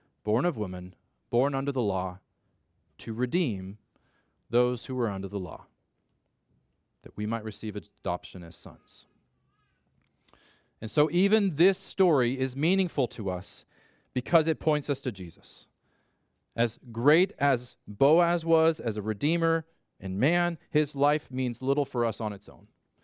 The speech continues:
As great as Ruth and Naomi were a-, in their love for one another and their commitment to God and his promises,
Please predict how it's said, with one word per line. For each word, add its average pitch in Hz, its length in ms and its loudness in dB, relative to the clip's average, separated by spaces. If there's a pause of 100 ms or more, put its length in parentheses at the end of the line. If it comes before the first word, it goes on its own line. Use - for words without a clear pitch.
(200)
As 98 120 -8
great 147 200 4
as 143 100 0
Ruth 160 280 2
and 131 160 -2
Naomi 165 340 2
were 107 240 2
a-, 110 100 4
in 131 200 -2
their 135 160 2
love 151 320 4
for 175 120 0
one 170 140 2
another 160 420 0 (640)
and 123 140 0
their 135 220 2 (340)
commitment 160 460 0
to 139 120 -4
God 143 400 4
and 110 140 -2
his 117 140 -6
promises, 135 640 -2